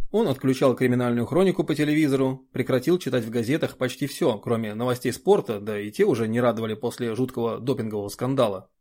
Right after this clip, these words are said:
Он научился готовить кексы с изюмом, разводить петунии в саду и даже провел в Японии некоторое время, чтобы взять уроки по разведению карликовых растений, бонсай.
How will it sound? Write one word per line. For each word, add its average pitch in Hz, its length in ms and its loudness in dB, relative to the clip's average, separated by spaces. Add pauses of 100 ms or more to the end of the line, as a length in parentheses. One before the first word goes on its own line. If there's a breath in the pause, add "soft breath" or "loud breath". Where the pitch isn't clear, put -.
(760)
Он 233 180 4
научился 143 460 0
готовить 127 440 2
кексы 185 280 0
с - 80 -2
изюмом, 131 500 2 (380)
разводить 151 420 0
петунии 151 460 0
в 151 80 -4
саду 143 280 2
и 170 200 2
даже 135 280 2
провел 131 340 2
в 123 40 2
Японии 123 380 2
некоторое 113 400 -2
время, 113 400 0
чтобы 113 340 -4
взять 135 260 -2
уроки 135 420 0
по 110 120 -2
разведению 120 560 0
карликовых 120 480 -2
растений, 120 560 -2
бонсай. 110 600 -4